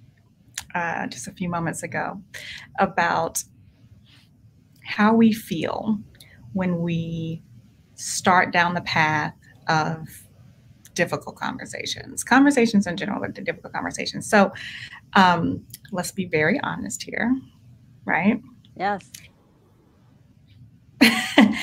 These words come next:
Speaker 1: There are people, <laughs> I know them, you know them.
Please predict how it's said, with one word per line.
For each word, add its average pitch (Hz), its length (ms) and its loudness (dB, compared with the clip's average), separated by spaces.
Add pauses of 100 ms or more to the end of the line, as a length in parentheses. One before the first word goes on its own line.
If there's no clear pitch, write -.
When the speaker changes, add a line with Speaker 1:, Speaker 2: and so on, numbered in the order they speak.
(260)
Speaker 1:
There 190 440 6
are 262 280 8
people, 381 560 6 (440)
<laughs> - 400 -10
I 156 160 6
know 226 240 10
them, 269 280 6
you 226 200 10
know 254 220 10
them. 285 320 8